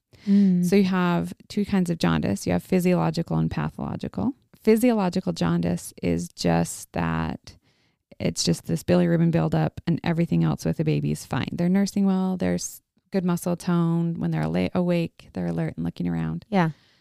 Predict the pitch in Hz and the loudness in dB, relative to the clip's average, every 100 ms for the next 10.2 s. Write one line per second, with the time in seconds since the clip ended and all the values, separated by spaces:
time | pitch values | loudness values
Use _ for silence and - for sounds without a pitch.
0 | _ _ 190 170 165 160 - 196 202 214 | _ _ 0 2 0 -4 -4 0 0 0
1 | - 202 180 165 175 170 170 - 185 190 | 2 4 2 0 -2 -2 -2 -2 -2 0
2 | 165 160 - 175 156 165 - 160 160 - | 0 -2 -2 -2 -2 -4 -4 -2 -2 -4
3 | - 160 160 160 151 147 - - - - | -2 -2 0 -2 -2 -4 -6 -10 -20 -20
4 | _ _ _ _ _ _ _ - - 185 | _ _ _ _ _ _ _ -8 0 2
5 | 180 180 165 156 160 - 147 151 143 - | 2 2 2 0 -2 -2 -4 -2 -6 -6
6 | 175 - 156 151 - 175 170 160 165 160 | -8 -6 -6 -6 -2 0 0 0 0 0
7 | 160 156 156 160 156 - - - _ _ | 0 -2 -2 -2 -2 -6 -14 -20 _ _
8 | _ _ 190 175 - 185 87 - 87 180 | _ _ -4 -2 -2 -2 0 0 0 -2
9 | - 180 180 - 170 - 175 175 175 175 | -4 -4 -4 -2 -2 0 2 4 4 2
10 | - | -2